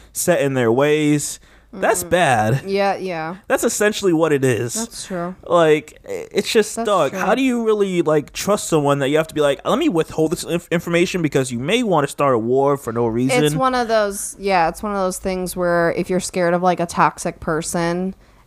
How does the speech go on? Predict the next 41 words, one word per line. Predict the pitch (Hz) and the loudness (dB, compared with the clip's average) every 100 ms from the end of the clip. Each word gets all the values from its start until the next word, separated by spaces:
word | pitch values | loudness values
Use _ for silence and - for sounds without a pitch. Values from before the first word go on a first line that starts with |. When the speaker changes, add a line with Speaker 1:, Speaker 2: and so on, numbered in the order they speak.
| _ | _
Speaker 2:
and, | 180 170 165 160 156 165 - - - _ - | -2 0 2 0 -2 -6 -8 -12 -20 _ -2
yeah, | 185 160 | 2 2
you | 151 | 2
have | 175 | -2
to | - | -4
tiptoe | - 185 - 175 160 | -6 -4 -4 -2 0
around | 156 135 139 | 0 0 -2
them | 127 | -4
and | 143 | -4
you | 165 | -4
can't | 202 196 | -2 -2
be | 180 | -2
your | 175 | -4
true | - 180 165 | -4 -2 -2
self, | - 180 101 - - - - - - - | 0 2 2 0 -8 -16 -20 -18 -14 2
then, | 180 170 | 4 4
like, | 156 143 - - | 2 0 -2 -6
yeah, | 135 123 175 | -4 -4 -4
that's | - - | -10 -6
a, | 147 170 | -8 -6
Speaker 1:
Yeah. | 82 73 - | -4 -4 -4
Speaker 2:
that's | - - | -8 -6
a | |
problem. | 226 285 302 202 175 170 - - | -2 0 2 0 0 -2 -6 0
Speaker 1:
I'm | 180 151 | 0 2
just | 127 | 2
saying, | 123 120 | 2 4
Speaker 2:
Stuff | 202 - | 2 2
kinda | 208 190 180 | 2 4 2
Speaker 1:
it's | 214 | 0
Speaker 2:
hits | 196 | -4
the | - | -6
fan | 226 226 220 | -4 -2 -2
eventually. | 160 156 160 147 92 190 - - - | -2 -4 -6 -8 -6 -8 -14 -20 -6
Speaker 1:
I'm | 185 | -4
scared | - 131 123 | 0 2 2
for | 113 | 2
this | 110 113 | 0 2
world. | 107 104 104 - - - - - - - - - | 4 4 0 -10 -16 -18 -18 -14 -10 -10 -12 -16
'Cause, | - 107 - - - | -2 -2 -2 -6 2
yeah, | 110 107 | 4 4